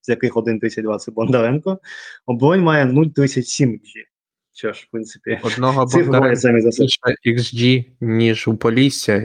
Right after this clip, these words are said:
Speaker 2: і у Вереса.
Speaker 1: Ну от, в
Speaker 2: Ну,
Speaker 1: принципі,
Speaker 2: по окремості, звісно, що.
Speaker 1: Ну так, так, так. Або як у чотирьох оболонів. Чотири оболоні створили стільки ж, скільки один Бондаренко. Тому, е, Колос має двадцять один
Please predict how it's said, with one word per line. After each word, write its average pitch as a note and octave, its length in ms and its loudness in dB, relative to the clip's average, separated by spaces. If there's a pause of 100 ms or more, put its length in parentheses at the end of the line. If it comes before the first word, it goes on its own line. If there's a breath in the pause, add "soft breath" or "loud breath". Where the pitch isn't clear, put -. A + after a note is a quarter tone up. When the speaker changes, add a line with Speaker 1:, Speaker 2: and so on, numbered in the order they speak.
(120)
Speaker 2:
і A2+ 280 4
у G#2 180 0
Вереса. G2+ 560 0 (840)
Speaker 1:
Ну C3 340 2
от, D#3 280 2
в - 320 -14
Speaker 2:
Ну, D3 100 2
Speaker 1:
принципі, B2 260 4
Speaker 2:
по A2+ 40 2
окремості, G#2 580 -2
звісно, G2 400 -6
що. G2 220 -12 (160)
Speaker 1:
Ну E3+ 80 4
так, G#2+ 220 2
так, G#2+ 140 -2
так. G#2 140 -2 (1300 loud breath)
Або C3+ 240 2
як F#3+ 160 2
у E3 60 0
чотирьох D#3 340 0
оболонів. A#2+ 420 0 (560)
Чотири D#3+ 240 2
оболоні D3 440 4
створили C3 300 4
стільки C#3 260 2
ж, - 60 0
скільки B2 280 -4
один A#2+ 280 -2
Бондаренко. G#2+ 500 -8 (100)
Тому, A2+ 320 -8 (1120)
е, C3+ 140 4
Колос D#3 320 0
має B2 200 2
двадцять A#2+ 300 -2
один G3+ 240 0